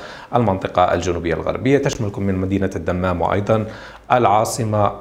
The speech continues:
الرياض. لكن اعتبارا من يوم السبت يقترب كتل-، أو تقترب كتلة هوائية باردة في طبقات الجو العالية من شمال المملكة، تترافق مع جبهة هوائية باردة عالية الفعالية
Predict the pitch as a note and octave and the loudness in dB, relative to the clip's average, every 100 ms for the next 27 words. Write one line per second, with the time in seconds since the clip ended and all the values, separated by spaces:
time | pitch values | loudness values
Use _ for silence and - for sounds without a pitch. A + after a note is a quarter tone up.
0 | - C#3+ D#3+ - - B2 D3 D#3+ D#3 D3+ | 2 2 2 -2 2 2 2 0 2 4
1 | D3+ D3+ C#3+ C#3 C3+ C3 - C#3 - B2 | 6 4 2 2 0 0 0 0 0 -2
2 | - B2 A#2+ - - - - C3+ - - | 0 0 0 -4 -14 -20 -10 -8 -6 -2
3 | A2+ G2+ - C#3+ G#2 - - G#2 G#2 F#2+ | 0 0 0 2 0 -2 -2 0 2 0
4 | F#2+ F#2+ G2 F#2+ F#2+ - F2+ - F#2 - | 0 2 2 0 -2 -4 -4 0 -2 -2
5 | F2 E2+ F2+ E2+ E2 A2+ C3+ B2 A2 C#3 | -6 -4 -2 0 2 2 2 0 2 0
6 | A#2+ - F#2+ F#2+ F2+ - F2+ A2 D3 D3 | 0 -2 -2 -2 -2 -4 -2 0 2 0
7 | D3 C3+ C3 C3 B2+ A#2+ F2+ - A#2+ A#2 | 0 0 2 2 0 0 -2 0 2 2
8 | A#2 A#2 A2+ G#2 G2 A#2+ A2+ G2+ E2 F#2+ | 2 0 0 -2 2 2 2 0 0 0
9 | A#2+ A#2+ A#2+ - G#2 A2+ A2+ A2 | 0 0 -2 0 2 2 2 2